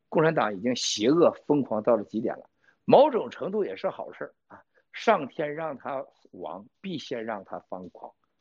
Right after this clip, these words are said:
啊！你真的以为那三峡大坝死了，没人给你算账？我才不相信这事儿呢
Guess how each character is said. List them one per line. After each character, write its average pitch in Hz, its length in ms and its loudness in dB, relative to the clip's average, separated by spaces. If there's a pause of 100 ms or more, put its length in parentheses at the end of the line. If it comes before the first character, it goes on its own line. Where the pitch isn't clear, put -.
(240)
啊！ 82 260 -10 (240)
你 123 140 4
真 190 160 0
的 190 100 6
以 127 140 0
为 117 100 -2
那 127 80 0
三 127 200 -2
峡 127 100 -2
大 123 160 2
坝 127 180 -2
死 - 200 -10
了， 104 100 -8
没 110 120 -4
人 120 120 -2
给 127 60 -4
你 110 100 -6
算 135 180 -6
账？ 196 160 2 (640)
我 101 160 -4
才 - 160 2
不 156 100 -4
相 123 200 -4
信 101 100 -10
这 98 120 -8
事 92 140 -8
儿 - 60 -12
呢 - 80 -20